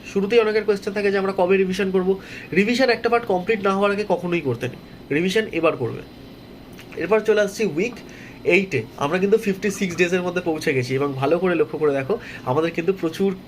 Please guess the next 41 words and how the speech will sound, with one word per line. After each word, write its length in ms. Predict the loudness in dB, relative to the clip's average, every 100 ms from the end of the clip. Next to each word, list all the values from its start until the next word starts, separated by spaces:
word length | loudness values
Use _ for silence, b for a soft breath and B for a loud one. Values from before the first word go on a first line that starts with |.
| 0
টপিক 240 | 0 0
কিন্তু 280 | -4 -2 -2 0
আরামসে 520 | 2 2 2 0 0
কমপ্লিট 300 | 0 0 0
হয়ে 100 | 2
গেল, 160 | 2 0
সাবজেক্টগুলোও 600 | -2 -4 -4 -2 0 0
কিন্তু 240 | 0 -4
কমপ্লিট 340 | -2 -2 -2 -2
হয়ে 120 | -2
গেল। 180 | -2 -6 -10 B B B B B B B B -20 -16 0
এবার 300 | 4 4 2
আমরা 360 | 0 0 0 -2 0
একদিন 400 | 0 0 2 2
অন্তর 300 | 2 0 -2
অন্তর 180 | 2
ফুল 360 | 2 2 -2 0
মক 200 | 2 0 0
টেস্ট 200 | -2 0
দেবো। 220 | -2 -2
এবার 300 | 0 2 2 0 -6 -12 -16
সময়টা 500 | -2 4 6 6 6
হয়ে 140 | 4 4
যাচ্ছে 200 | 4 0 0
থ্রি 360 | -2 2 2 4
ওয়ান 360 | 6 4 2
ওয়ান 280 | 2 2 2
ওয়ান, 200 | 0 -2 -6 -2
আগে 260 | 2 4 4
ছিল 240 | 4 4
টু 220 | 4 0
টু 220 | 0 2 4
ওয়ান 180 | 2
ওয়ান। 140 | 0 -6 B B B 2
এই 180 | 4
তিন 220 | 4 -2 2
ঘন্টা 260 | 2 4
আমরা 140 | 4 2
পেপার 400 | 2 2 4 4
ওয়ান 200 | 4
আর 80 | 2